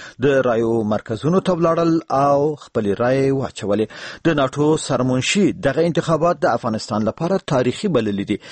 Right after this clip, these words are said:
فریبا ظاهر په خپل راپور کې له نړیوالو غبرګونونو،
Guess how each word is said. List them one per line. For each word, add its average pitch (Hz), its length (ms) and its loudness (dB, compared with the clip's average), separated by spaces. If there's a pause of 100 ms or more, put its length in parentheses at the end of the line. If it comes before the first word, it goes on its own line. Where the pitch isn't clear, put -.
(220)
فریبا 135 400 2
ظاهر 160 360 0
په 151 260 4
خپل 127 240 -4
راپور 113 360 0
کې 151 140 -2
له 120 100 2
نړیوالو 123 520 2
غبرګونونو، 127 500 0